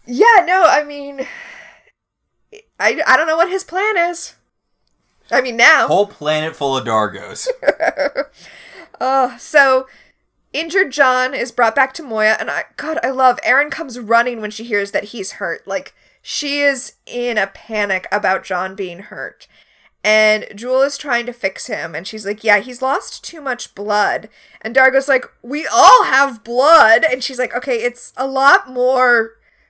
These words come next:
Speaker 1: complicated than that. You need to have, like, y-, you, you need to be a match." Like,
Speaker 2: Dargo's like, "You're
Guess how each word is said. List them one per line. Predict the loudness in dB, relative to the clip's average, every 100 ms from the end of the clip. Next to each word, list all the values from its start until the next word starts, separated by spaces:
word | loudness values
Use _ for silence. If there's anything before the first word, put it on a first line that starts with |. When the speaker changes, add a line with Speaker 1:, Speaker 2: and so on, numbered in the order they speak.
| _
Speaker 1:
complicated | -12 -2 -2 -2 -4 -4 -2 -4
than | -4 0
that. | 2 2 -2
You | -12
need | -14 -16
to | -16
have, | -10 -8 -6
like, | -6 -6 -8 _ _ _ _ _ _ _ _ _
y-, | -20 -18
you, | -14 -14 -14
you | -16
need | -14 -14 -14
to |
be | -10 -6
a | -6
match." | -8 -8 -2 0 0 -4 -10 -14 -16 -18 _ -8
Like, | -6 -6 -12 -20 _ _ _ _ _ _ _
Speaker 2:
Dargo's | -10 -8 -6 -8 -8
like, | -10 -10 -12 -12
"You're | -10 -10